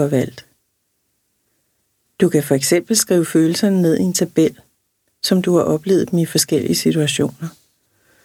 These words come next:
Du kan tage et stykke papir og inddele det i tre kolonner.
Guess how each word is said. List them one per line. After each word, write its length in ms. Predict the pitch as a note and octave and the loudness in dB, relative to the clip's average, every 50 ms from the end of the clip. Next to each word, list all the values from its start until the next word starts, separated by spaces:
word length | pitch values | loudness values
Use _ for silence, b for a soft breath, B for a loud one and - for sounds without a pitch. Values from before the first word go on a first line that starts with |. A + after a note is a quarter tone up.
| _ _ _ _ _ _ _ _ _ _ _ _ _ _ _ - - | _ _ _ _ _ _ _ _ _ _ _ _ _ _ _ -2 0
Du 80 | D#3 D3+ | 0 2
kan 160 | D#3 D3+ D3 | 2 0 2
tage 140 | - F3+ G3 | 2 0 0
et 60 | G#3+ | 0
stykke 260 | - - G3+ G3+ - | 0 -2 -2 -2 0
papir 480 | - D3 C#3+ - - E3+ F3 F#3 - - | -4 -4 -4 -2 -2 0 0 0 0 -2
og 200 | - D#3 D3+ - | -2 -2 -2 0
inddele 420 | E3 F3 F#3 F#3 G#3 G3 F3 - | 0 0 2 2 2 0 0 -2
det 120 | - E3 | -2 -2
i 100 | D#3+ - - | 0 0 0
tre 160 | - C3 - | 0 0 -4
kolonner. 520 | - - G#3 F#3 D3+ B2+ A#2+ C3 C#3 D3+ | -2 0 0 0 0 0 0 -2 -2 -4